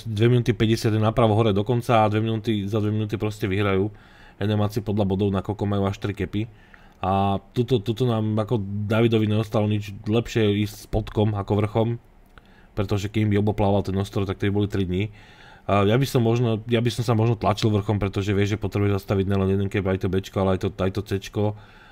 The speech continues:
aby si to prekepoval naspäť, potrebuješ mať dva, dva kepy, im zastaviť enemákom a minimálne jeden z toho zobrať a zabiť im minimálne aspoň dve lode, lebo inak nevyhráš. Ja by som to asi riskol stredom, ale však to je zase ako,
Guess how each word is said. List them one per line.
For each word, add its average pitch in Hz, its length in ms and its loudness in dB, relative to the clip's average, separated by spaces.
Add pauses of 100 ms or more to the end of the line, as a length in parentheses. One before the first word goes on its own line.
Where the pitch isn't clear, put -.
(140)
aby 98 100 -4
si 101 80 -6
to 98 140 -4
prekepoval 101 480 -2
naspäť, 98 320 -4
potrebuješ 101 320 -2
mať 104 160 0
dva, 95 160 0
dva 90 340 -2
kepy, 95 320 -4
im 92 60 -2
zastaviť 92 400 -2
enemákom 95 400 -2
a 92 100 -2
minimálne 95 380 0
jeden 95 100 -4
z - 60 -20
toho 98 160 -4
zobrať 92 240 0
a 90 80 -4
zabiť 92 240 -2
im - 80 -2
minimálne 92 320 0
aspoň 92 240 -4
dve 87 80 -2
lode, 92 180 0
lebo 90 140 0
inak 92 160 0
nevyhráš. 90 560 -4 (640)
Ja - 20 0
by 95 80 0
som 101 140 -4
to 98 80 -2
asi 98 160 -2
riskol 98 320 -2
stredom, 98 320 -2
ale 90 80 -2
však - 240 -8
to - 120 -4
je 90 120 -2
zase - 160 -6
ako, 87 320 -4